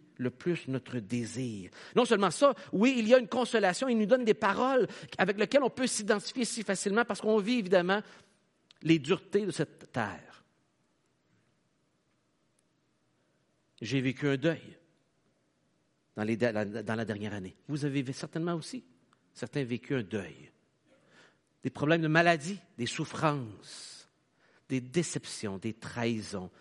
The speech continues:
des relations qui, qui sont difficiles, compliquées, à essayer de régler des conflits au travail, à la maison, à la, à, conjoint, la famille élargie, voisins.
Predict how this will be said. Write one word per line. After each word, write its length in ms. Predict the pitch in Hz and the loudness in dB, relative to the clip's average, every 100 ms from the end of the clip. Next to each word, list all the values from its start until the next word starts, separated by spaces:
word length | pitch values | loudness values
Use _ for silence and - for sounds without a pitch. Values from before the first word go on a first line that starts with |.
| _ _ _ | _ _ _
des 100 | 135 | 2
relations 500 | 135 185 165 - 202 | 4 4 4 0 -4
qui, 200 | - 139 - - | -2 -4 -4 -14
qui 100 | - | -6
sont 160 | - 165 | -2 -2
difficiles, 1080 | 139 - 277 - 160 - 208 180 120 - - _ _ - | 0 0 0 0 -2 0 2 2 0 -12 -16 _ _ 2
compliquées, 1080 | 320 359 - - 240 - - 330 - - - _ - _ _ _ _ _ _ _ _ _ _ _ _ _ _ _ _ _ _ _ _ _ _ | 4 4 2 -2 -2 -2 -2 0 0 -2 -14 _ -20 _ _ _ _ _ _ _ _ _ _ _ _ _ _ _ _ _ _ _ _ _ _
à 140 | - 147 | -4 -2
essayer 360 | - 170 190 | -2 0 0
de 220 | 165 139 117 - | 2 2 0 -4
régler 520 | 139 220 190 233 233 | 2 2 2 2 2
des 180 | 170 160 | 2 -2
conflits 500 | - 180 147 - 147 | 0 -2 -2 0 0
au 60 | |
travail, 500 | 185 226 220 220 170 | 2 0 2 2 2
à 40 | 151 | 0
la 100 | 185 | 2
maison, 440 | 214 196 233 190 | 0 0 -2 -2
à 60 | 156 | -4
la, 100 | 131 - - - | -8 -16 -20 -14
à, 100 | - - - - - - _ _ - | -8 -8 -8 -14 -20 -20 _ _ -4
conjoint, 600 | 233 233 214 269 285 202 120 110 _ | 0 0 2 2 2 0 -4 -12 _
la 60 | - | -6
famille 300 | - 226 240 | -2 2 4
élargie, 680 | 233 214 185 269 262 165 - - - _ | 4 0 -2 0 0 0 -6 -16 -20 _
voisins. 540 | 135 156 147 139 135 | 2 2 2 -2 -6